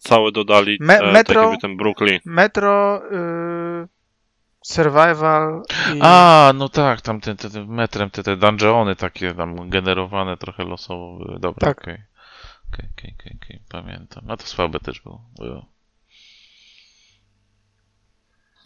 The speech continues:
Speaker 1: Nie, no to potem, znaczy to było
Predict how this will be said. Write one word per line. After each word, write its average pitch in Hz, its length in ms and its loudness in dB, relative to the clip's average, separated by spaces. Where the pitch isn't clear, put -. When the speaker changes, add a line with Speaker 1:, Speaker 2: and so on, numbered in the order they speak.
Speaker 1:
Nie, 185 380 -2
no 113 100 -2
to 113 140 -4
potem, 113 340 -4
znaczy 120 260 -6
to 135 80 -8
było 127 420 -10